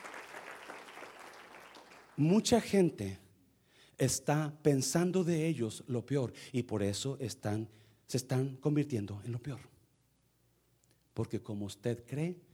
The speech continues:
así es como usted se convierte. Abraham creyó para poder llegar a ser. Para que usted pueda ser padre de multitudes, usted tiene que creer primero.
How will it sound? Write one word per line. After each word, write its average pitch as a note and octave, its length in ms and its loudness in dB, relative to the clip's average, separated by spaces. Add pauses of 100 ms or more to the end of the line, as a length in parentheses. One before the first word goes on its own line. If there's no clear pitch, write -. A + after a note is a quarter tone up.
(760)
así - 260 -6
es F2+ 100 -4
como A2 200 -4
usted D#2+ 260 -10
se - 200 -12
convierte. A#2 500 -12 (1120)
Abraham A#2 460 -2
creyó B2 520 -2 (680)
para G2 220 -8
poder F#2+ 280 -10
llegar D#2+ 320 -12 (520)
a - 60 -20
ser. - 180 -12 (1700)
Para A2 200 0
que - 80 -6
usted - 200 -4
pueda A#2 260 0
ser G#2 240 -8
padre E3+ 540 -2 (320)
de C3 100 2
multitudes, G2+ 760 -4 (500)
usted - 200 -12
tiene E2 200 -12
que - 120 -10
creer - 240 -14
primero. - 320 -18